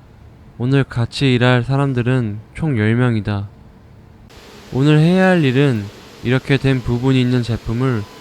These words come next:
골라내는 것이었다. 한 박스에는 약 오백 개의 제품이 들어 있었다. 오늘 우리가 해야 할 양은 약 이만 칠천 개로 오십사 박스다.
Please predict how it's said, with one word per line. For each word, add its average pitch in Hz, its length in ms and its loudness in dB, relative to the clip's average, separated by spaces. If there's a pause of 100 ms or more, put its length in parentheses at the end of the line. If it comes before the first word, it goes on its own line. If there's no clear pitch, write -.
(200)
골라내는 131 520 2
것이었다. 113 680 -2 (1000)
한 160 220 -2
박스에는 127 920 0 (360)
약 113 180 0
오백 117 300 0
개의 139 200 0
제품이 127 460 -4
들어 120 240 -2
있었다. 107 640 -6 (880)
오늘 143 260 4
우리가 127 340 2
해야 156 260 2
할 151 160 2
양은 120 480 0 (420)
약 113 240 0
이만 120 320 0
칠천 165 380 0
개로 117 480 2 (560)
오십사 127 640 -2
박스다. 107 720 -4